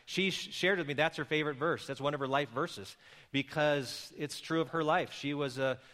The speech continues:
victim of domestic violence. And God has used that as a platform. He's opened doors for her now to travel all over the country to speak to other women and, and men about this issue.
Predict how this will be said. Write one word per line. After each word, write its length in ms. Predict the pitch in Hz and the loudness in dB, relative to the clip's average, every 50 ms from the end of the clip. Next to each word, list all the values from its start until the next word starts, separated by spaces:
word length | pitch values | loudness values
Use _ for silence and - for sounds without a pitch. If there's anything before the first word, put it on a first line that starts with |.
| - - - | -20 -8 -2
victim 280 | 123 180 - - 143 | -2 -2 -2 -2 -2
of 120 | 131 127 123 | -2 -2 0
domestic 420 | 135 127 135 147 147 - - 143 | -2 0 0 0 0 0 -4 -4
violence. 640 | 120 113 135 147 180 170 131 101 - - - - - _ _ _ _ _ _ _ _ _ _ _ _ - | -2 -2 0 0 0 -2 -2 -6 -8 -12 -16 -18 -18 _ _ _ _ _ _ _ _ _ _ _ _ -8
And 140 | - 127 135 | -4 2 4
God 160 | 156 165 165 | 4 4 4
has 200 | 160 147 117 117 | 2 0 0 -2
used 280 | 131 151 180 190 151 | -4 -2 -2 -2 0
that 100 | 147 139 | 0 0
as 80 | 131 117 | 0 0
a 60 | 123 | -4
platform. 760 | 123 - - 147 151 156 151 - - 147 123 110 101 98 98 - - - - | -6 -4 -2 -2 -2 -2 -2 -8 -10 -10 -8 -8 -8 -10 -12 -14 -16 -18 -10
He's 200 | - 143 143 135 147 | -4 -4 -4 -2 0
opened 360 | 156 160 170 - 196 180 175 | 0 0 0 0 0 -2 0
doors 300 | 147 156 156 170 175 156 | 0 2 2 2 2 0
for 140 | - - 135 | -2 -6 -6
her 80 | 131 131 | -4 -2
now 160 | 131 131 143 | 0 0 0
to 40 | 135 | -2
travel 340 | - - 147 135 131 127 123 | -2 -2 -2 -2 0 0 -2
all 260 | 123 131 151 175 190 | 0 0 0 0 0
over 100 | 180 196 | -2 -2
the 80 | 180 | -4
country 400 | 180 - - 175 175 - 143 123 | -4 -4 -6 -8 -8 -6 -6 -8
to 80 | 110 113 | -8 -8
speak 300 | - - - 143 135 - | -8 -6 -6 -6 -6 -6
to 160 | - 139 139 131 | -6 -6 -4 -4
other 220 | 131 127 135 131 | -4 -4 -4 -6
women 340 | 123 135 135 127 110 104 98 - - - - - - - | -6 -6 -6 -6 -6 -8 -8 -12 -20 -20 -20 -20 -14 -10
and, 160 | - 123 135 | -8 -6 -4
and 160 | 143 135 131 | -4 -4 -2
men 280 | 139 151 147 127 123 123 - - - | 0 0 0 0 -2 -6 -10 -14 -8
about 400 | - 127 120 139 131 135 135 - | -6 -4 0 0 0 0 0 -4
this 220 | - 131 123 - - | -6 -8 -8 -8 -10
issue. 440 | - 127 127 - - - 107 98 95 | -10 -10 -8 -8 -10 -10 -12 -12 -14